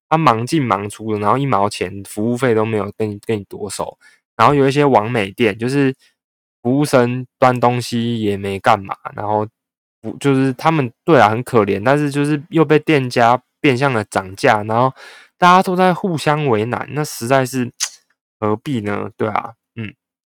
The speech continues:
所以不知道欸，就是不知道大家有什么看法，那分享这个正方跟反方啊。那如果说是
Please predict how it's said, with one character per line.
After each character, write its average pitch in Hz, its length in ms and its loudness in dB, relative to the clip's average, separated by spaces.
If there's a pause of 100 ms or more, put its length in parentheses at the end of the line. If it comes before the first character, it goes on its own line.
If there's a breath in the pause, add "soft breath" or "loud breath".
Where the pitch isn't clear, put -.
(140)
所 110 120 -2
以 107 560 -4 (500)
不 123 80 -4
知 117 80 -2
道 110 160 8
欸， - 240 -2
就 110 160 -4
是 101 640 -4 (220)
不 - 80 -4
知 - 20 2
道 113 100 4
大 113 80 4
家 113 140 6
有 107 100 0
什 104 80 -12
么 98 100 -8
看 110 240 -2
法， - 300 -4
那 107 360 -2
分 135 160 -4
享 117 260 0 (680)
这 113 120 -2
个 104 340 0
正 139 220 -2
方 123 180 4
跟 123 140 -2
反 101 200 -2
方 104 200 -2
啊。 101 200 0
那 117 160 -2
如 107 140 -4
果 104 160 0
说 110 180 0
是 117 300 0